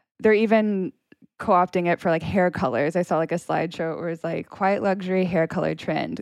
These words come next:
quote unquote. <laughs> It was called m-, mushroom blonde. <laughs> It's, like, a dirty, s-, you know, mousy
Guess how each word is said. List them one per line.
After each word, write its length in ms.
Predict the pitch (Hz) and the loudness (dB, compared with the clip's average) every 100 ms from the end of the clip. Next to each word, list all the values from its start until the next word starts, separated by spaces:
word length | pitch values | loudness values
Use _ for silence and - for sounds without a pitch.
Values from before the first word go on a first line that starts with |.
| - | -4
quote 180 | 202 170 | -2 -2
unquote. 240 | 185 240 | 0 4
<laughs> 60 | 277 | 4
It 120 | 262 | 4
was 120 | 214 | 2
called 180 | 233 208 | 2 2
m-, 160 | 208 - | 2 -2
mushroom 680 | 202 190 214 - 190 151 180 | -4 4 4 4 0 0 0
blonde. 640 | 180 165 151 151 185 262 294 - | 0 2 2 2 4 4 4 -4
<laughs> 120 | - | -4
It's, 640 | 311 359 302 302 302 240 | -6 -4 0 4 4 4
like, 180 | 302 262 | 2 4
a 60 | 226 | 2
dirty, 680 | 185 196 190 190 180 170 214 302 262 | 2 2 2 0 0 -2 -6 -16 -18
s-, 280 | - - - | -20 -20 -12
you 140 | - 196 | -2 2
know, 140 | 170 | 4
mousy 760 | 180 165 175 - 160 147 156 | 6 4 4 2 2 2 0